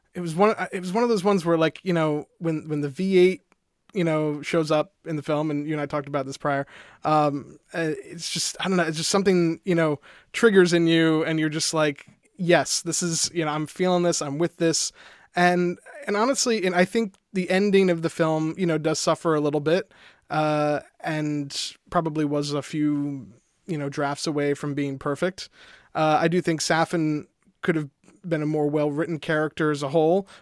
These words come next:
but I think Rami Malek plays it, you know, to the nines. And honestly, in looking at it, you know, recently and watching it multiple times now that it's out and available to watch,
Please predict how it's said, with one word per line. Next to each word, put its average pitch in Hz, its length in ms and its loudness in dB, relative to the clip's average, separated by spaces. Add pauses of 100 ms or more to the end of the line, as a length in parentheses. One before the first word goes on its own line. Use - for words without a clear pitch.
but 156 80 0
I 151 80 0
think 151 120 -4
Rami 147 220 0
Malek 147 400 -2
plays 151 320 -2
it, 156 120 -6 (140)
you 185 140 -4
know, 143 300 -4 (480)
to 160 80 -6
the 151 80 -4
nines. 151 380 -6 (360)
And 165 640 2 (760)
honestly, 196 840 0 (920)
in 180 140 2
looking 214 280 0
at 180 180 4
it, 170 140 2 (220)
you 190 120 2
know, 160 220 2
recently 165 640 0
and 151 120 -2
watching 156 340 -2
it 151 100 -4 (260)
multiple 156 320 -4
times 147 280 -4
now 147 120 -4
that 139 120 -4
it's 135 120 -8
out 135 300 -6
and 151 100 -10
available 135 340 -4
to 139 100 -10
watch, 123 340 -10